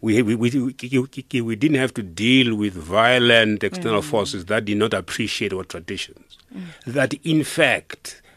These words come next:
Speaker 1: sought to destroy our traditions. And that's why. But just now we have to deal with the fact that Africa is now part, is now part of so many conflicting forces.
Speaker 2: Yeah.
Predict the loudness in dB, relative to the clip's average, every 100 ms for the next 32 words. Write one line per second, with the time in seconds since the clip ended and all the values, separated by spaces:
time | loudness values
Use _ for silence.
0 | _ _ -6 0 4 4 2 -8 -10 -12
1 | -6 -2 -2 -2 -6 -10 -12 -10 -10 -12
2 | -20 -20 -20 _ _ -12 -4 -2 -2 -8
3 | -14 -20 -20 -20 -2 0 4 4 4 2
4 | 2 4 6 6 6 2 2 2 2 0
5 | -2 -2 -2 -2 0 -2 -4 -6 -4 -2
6 | -4 -2 0 0 -2 -4 -4 -6 -12 -6
7 | -4 -4 -6 -12 -12 _ _ _ _ _
8 | -6 -2 -2 -4 -6 -4 -2 -2 0 0
9 | 2 4 6 8 8 6 0 -2 -4 -2
10 | -4 -6 -6 -6 -4 -4 -4 -6 -8 -8
11 | -8 -12 -14 -14 -12 -14